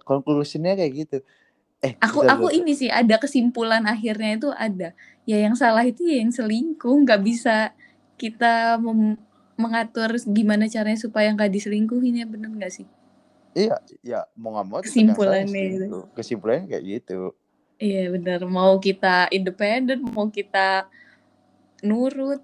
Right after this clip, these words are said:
Speaker 1: Ih, nggak
Speaker 2: ujung-ujungnya
Speaker 1: bisa, nggak bisa.
Speaker 2: Iya, benar,
Speaker 1: Namanya,
Speaker 2: benar, benar,
Speaker 1: namanya
Speaker 2: benar.
Speaker 1: orang
Speaker 2: Kesimpulannya
Speaker 1: selingkuh.
Speaker 2: itu sih. Emang yang selingkuh aja yang brengsek.
Speaker 1: Iya, dan ya bener kata Adit, kayak, kayak,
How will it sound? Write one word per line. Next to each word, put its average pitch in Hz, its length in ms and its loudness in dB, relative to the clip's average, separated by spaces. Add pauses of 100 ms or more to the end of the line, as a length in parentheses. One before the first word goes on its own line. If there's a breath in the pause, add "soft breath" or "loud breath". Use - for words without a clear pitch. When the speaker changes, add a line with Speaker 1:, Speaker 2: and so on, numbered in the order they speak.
(760)
Speaker 1:
Ih, 151 100 -2
nggak 139 160 4
Speaker 2:
ujung-ujungnya 220 520 6
Speaker 1:
bisa, - 80 -
nggak 156 240 -4
bisa. 208 320 2
Speaker 2:
Iya, 190 40 2 (120)
benar, 185 240 0
Speaker 1:
Namanya, 170 260 -4
Speaker 2:
benar, 170 100 -6
benar, 170 180 -6
Speaker 1:
namanya 170 260 -6
Speaker 2:
benar. - 80 -
Speaker 1:
orang 196 180 0
Speaker 2:
Kesimpulannya 190 40 -6
Speaker 1:
selingkuh. 196 500 4
Speaker 2:
itu 190 100 -2 (100)
sih. 185 120 -4 (360 soft breath)
Emang 196 240 2
yang 190 220 2
selingkuh 190 420 -2
aja 214 180 -4
yang 220 140 2
brengsek. 202 460 -4 (600)
Speaker 1:
Iya, 226 260 -10 (140)
dan 143 160 -4 (160)
ya 156 240 -4 (320)
bener 147 240 -10
kata 180 280 -6
Adit, 156 240 -14 (200)
kayak, 120 280 -12 (120)
kayak, 117 240 -8